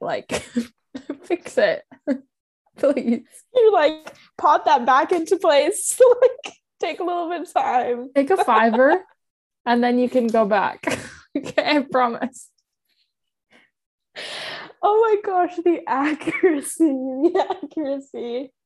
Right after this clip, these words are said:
Speaker 2: But yeah, anyways, quickly before we close off,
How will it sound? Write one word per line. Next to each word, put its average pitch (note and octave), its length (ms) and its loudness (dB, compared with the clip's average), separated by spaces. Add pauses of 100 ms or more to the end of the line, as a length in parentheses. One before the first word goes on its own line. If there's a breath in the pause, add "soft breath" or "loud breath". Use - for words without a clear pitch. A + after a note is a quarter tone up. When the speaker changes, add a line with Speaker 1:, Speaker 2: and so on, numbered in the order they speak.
(580 loud breath)
Speaker 2:
But A#3+ 460 0
yeah, A3+ 400 0 (280)
anyways, A#3 640 -4 (240)
quickly G4 340 2
before D#4+ 320 0
we C#4+ 60 -2
close B3+ 240 -2
off, A3+ 220 -2